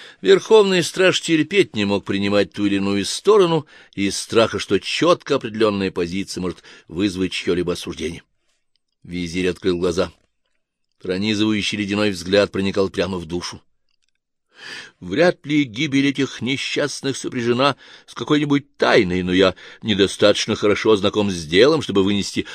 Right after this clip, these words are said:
окончательное суждение». Если сам Верховный Страж выражает сомнение, почему бы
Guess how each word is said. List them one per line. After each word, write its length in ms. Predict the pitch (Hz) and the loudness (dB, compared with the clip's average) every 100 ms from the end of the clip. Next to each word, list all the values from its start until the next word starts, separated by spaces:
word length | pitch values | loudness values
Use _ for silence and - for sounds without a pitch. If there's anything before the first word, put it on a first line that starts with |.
| - | -4
окончательное 680 | 98 101 92 107 107 101 90 | 0 0 2 2 2 0 -2
суждение». 600 | 92 78 87 117 156 123 _ _ _ _ _ _ _ _ _ _ _ _ _ _ | -4 2 4 4 4 -6 _ _ _ _ _ _ _ _ _ _ _ _ _ _
Если 440 | - 92 - 98 92 | -4 -2 -2 -2 -2
сам 380 | - 107 107 | 2 4 4
Верховный 720 | 101 98 - 107 110 107 104 95 | 4 2 2 2 4 4 0 -2
Страж 460 | - 131 113 - | -4 0 0 0
выражает 500 | 87 87 87 92 90 | -2 -2 0 0 0
сомнение, 560 | - 107 101 92 85 85 | -4 -6 -2 0 -2 -6
почему 320 | - 113 107 | -8 -4 0
бы 160 | 98 | 0